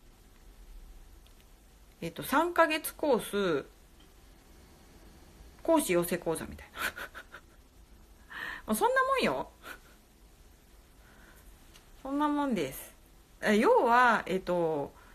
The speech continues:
うんと、一回こっきりのセッションってさ、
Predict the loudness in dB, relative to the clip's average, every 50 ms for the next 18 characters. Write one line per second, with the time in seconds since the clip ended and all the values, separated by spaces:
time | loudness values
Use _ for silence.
0 | -20 -20 -20 _ -20 -20 -20 -20 -20 -20 -20 _ -16 -8 -6 -4 -4 -4 -4 -4
1 | -6 -6 -6 -4 0 4 6 6 6 4 2 0 2 4 4 4 2 -4 0 2
2 | 4 4 4 2 2 0 0 -2 -2 -2 -2 -4 -4 -4 -4 -4 -6 -6 -4 0
3 | 2 4 4 2 0 -2